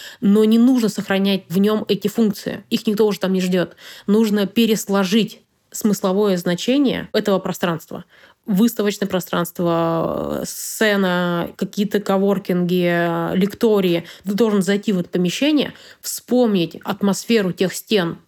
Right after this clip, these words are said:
тридцатилетней давности, но одновременно получить удовольствие здесь сейчас от современных условий. Мы когда с урбанистами говорим, нужно ли шокировать людей, не нужно ли шокировать людей,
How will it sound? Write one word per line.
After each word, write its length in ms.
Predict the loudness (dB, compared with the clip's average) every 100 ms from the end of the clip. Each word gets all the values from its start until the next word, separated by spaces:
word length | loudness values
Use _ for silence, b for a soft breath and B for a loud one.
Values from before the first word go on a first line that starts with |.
| -2
тридцатилетней 800 | 0 0 -2 0 2 2 0 0
давности, 640 | 0 2 0 0 -6 -8 B B B
но 300 | 0 2 2 2
одновременно 1080 | 0 2 2 2 2 2 2 2 0 -2 -2
получить 380 | 0 0 -2 -2
удовольствие 680 | 0 2 2 2 0 -2 0
здесь 260 | 0 -2
сейчас 400 | -2 -4 -2 -4 -4
от 160 | -8
современных 840 | -8 -12 -4 0 2 2 2 0 -4
условий. 440 | -8 -6 -6 -8 _ _ _ B B B -6
Мы 80 | -4
когда 160 | -2 -2
с 80 |
урбанистами 480 | 0 2 0 0 -2
говорим, 240 | 0 0 2
нужно 300 | 2 2 0
ли 80 |
шокировать 520 | -2 -6 -6 -4 -2 -2
людей, 260 | 0 0
не 140 | 2 2
нужно 340 | 2 0 0
ли 80 | -2
шокировать 560 | -4 -4 -2 -2 -2
людей, 360 | -2 0 -2 -4